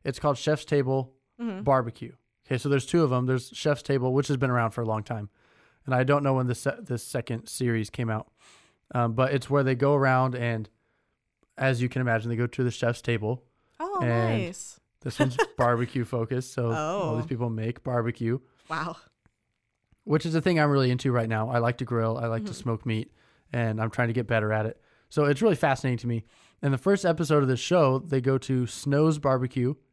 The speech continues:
Speaker 1: in Lexington, Texas.
Speaker 2: Oh.
Speaker 1: Not Kentucky.
Speaker 2: I was gonna say, Kentucky? <laughs>
Speaker 1: Lexington, Texas. And they talk about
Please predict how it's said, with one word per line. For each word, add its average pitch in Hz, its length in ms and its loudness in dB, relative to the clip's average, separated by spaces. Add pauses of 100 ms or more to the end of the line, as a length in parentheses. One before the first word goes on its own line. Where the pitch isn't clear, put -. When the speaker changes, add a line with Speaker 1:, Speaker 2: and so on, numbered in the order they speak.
(120)
Speaker 1:
in 123 200 -2
Lexington, 147 640 -2 (160)
Texas. - 680 -4 (300)
Speaker 2:
Oh. 180 340 -6
Speaker 1:
Not 135 320 0
Kentucky. 139 340 -2
Speaker 2:
I 214 40 0
was 254 80 2
gonna 339 60 2
say, - 160 0
Kentucky? 285 360 -4
<laughs> 587 60 2
Speaker 1:
Lexington, 147 580 2
Texas. 127 640 -6 (720)
And 127 420 0 (460)
they 143 160 2
talk 143 280 -2
about 131 400 2